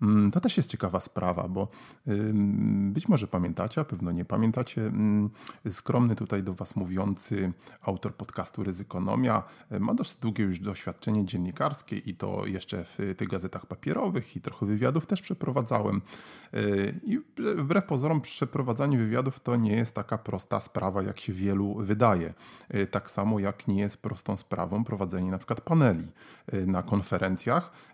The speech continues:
Ym, no, kiedyś popełniłem nawet taki artykuł, y, dotyczący i może o tym sobie po-, pogadamy kiedyś na podcaście. Większość tych paneli, y, na konferencjach dla mnie przynajmniej jest, y, dosyć nudna, tak? Ktoś rzuca jakieś pytanie i później,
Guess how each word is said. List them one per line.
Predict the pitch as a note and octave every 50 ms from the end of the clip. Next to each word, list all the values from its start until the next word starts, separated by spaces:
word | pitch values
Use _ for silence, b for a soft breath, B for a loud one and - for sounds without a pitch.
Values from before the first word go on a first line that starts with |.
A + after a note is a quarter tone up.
| B
Ym, | A#2+ G#2+ G2+ G#2 G2+ G2+ G#2 G#2 G#2+ - - C4+
no, | C#4+ C4+ A#3+ E3+ - - -
kiedyś | - A2 - -
popełniłem | - F#2 - G2+ G2 G#2+ G#2 F#2+
nawet | F#2 F2 E2+ F2+ -
taki | - A2+ - - G2
artykuł, | F2 - - - C#3 - D#3+ D#3 D#3 B B B B B B
y, | A2+ G#2 G#2
dotyczący | G#2+ A2+ - G#2 - - A2 G2+ G2+ F#2+ - - -
i | D4 B3
może | E3 A2+ F#2 G2 F2+ F#2 -
o | -
tym | - - G#2 F2 -
sobie | - - G2+ G2+ F2+
po-, | - - G2+ F#2 F#2+ F#2 - _ -
pogadamy | G#2+ F#2+ F#2+ F#2+ F#2+ F2+ F#2+ F2+ F2+ F2 F2
kiedyś | - F#2 F2 E2+ - - -
na | F#2 E2+
podcaście. | - F2 - - - - - - - C3+ C3+ G3+ B B B B B B B B
Większość | A#2+ A2 D3 G#3+ - G#3 -
tych | - B2 -
paneli, | - G2+ G2+ G#2+ G2+ G2+ G#2+ - - A2+ G2+ G2+
y, | G2+
na | F#2+ G2
konferencjach | - G2+ F#2+ - - G2 A2 A2 A2+ G#2+ F#2+
dla | G2 G2 G#2+
mnie | A2+ A2+ -
przynajmniej | - - - F#2+ G2 G#2 G2+ G2 F#2+
jest, | F#2+ F#2 - - - -
y, | G2+ G2+ G2+ G2+
dosyć | F#2+ G#2 G2 - - F2+ - - -
nudna, | A#2+ A#2 A2+ G2 F#2+ E2+ E2
tak? | - F#2+ A2+ -
Ktoś | - - A#2 G2+
rzuca | F2+ G2 C3+ D3 - A#2+
jakieś | F#2 - - -
pytanie | - - - - D3+ F3 F3 D#3+ C#3 B2+
i | A2
później, | A2 - G2 F#2 F2+ F2+ F#2 F#2+